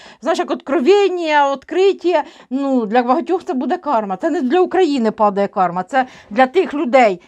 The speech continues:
які дуже постаралися закрити дорогу для України.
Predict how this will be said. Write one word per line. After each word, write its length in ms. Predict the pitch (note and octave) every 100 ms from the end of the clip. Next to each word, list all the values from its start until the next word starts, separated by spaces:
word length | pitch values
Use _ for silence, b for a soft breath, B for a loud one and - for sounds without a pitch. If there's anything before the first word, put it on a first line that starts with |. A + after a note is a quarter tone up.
| -
які 440 | A#3+ A#3+ B3+ F3 - _ _ _ _
дуже 400 | F#3+ B3 E4 C4
постаралися 800 | - A#3 - B3+ A#3+ G#3 G3 G#3+
закрити 460 | A3 A#3 B3+ A#3 A3
дорогу 640 | A3+ B3 A3 E3+ F3+ G3 _ _ _
для 180 | F#3+ A#3
України. 760 | A3 B3 C4 A#4+ A#4+ A3 E3